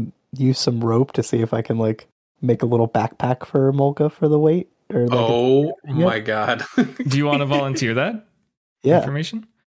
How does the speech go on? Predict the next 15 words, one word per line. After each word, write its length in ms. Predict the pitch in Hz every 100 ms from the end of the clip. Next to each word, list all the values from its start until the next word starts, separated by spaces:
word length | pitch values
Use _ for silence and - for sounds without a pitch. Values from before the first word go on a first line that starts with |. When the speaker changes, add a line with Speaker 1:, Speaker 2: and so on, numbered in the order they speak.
| _ -
Speaker 3:
Okay. 240 | - 135 139 _ _ _ _ _ _
Professor 260 | 156 170 190
Mahogany 420 | 165 160 156 151
says, 560 | 139 143 131 120 - - _ _ _
"I 80 | 160
had 160 | 175 160
an 80 | 147
idea 260 | 127 127
that 140 | 120 110
was 100 | 117
a 60 |
much 260 | 117 113 -
less 340 | 117 113 - - 123
elegant 320 | 123 110 104
solution, 440 | - 104 110 113